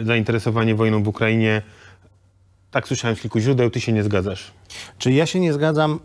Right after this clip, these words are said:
Speaker 2: O, czy tak? W ogóle zacznijmy od tego, że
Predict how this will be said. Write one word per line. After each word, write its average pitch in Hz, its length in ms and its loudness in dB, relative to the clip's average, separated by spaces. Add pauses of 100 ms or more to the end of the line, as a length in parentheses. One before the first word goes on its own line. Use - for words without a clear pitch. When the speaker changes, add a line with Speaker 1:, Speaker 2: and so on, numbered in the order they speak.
Speaker 2:
O, - 100 -4
czy 143 220 -2
tak? 101 260 -2 (460)
W 113 60 -2
ogóle 160 380 2 (240)
zacznijmy 156 420 0
od 127 140 -2
tego, 135 260 0
że 117 220 2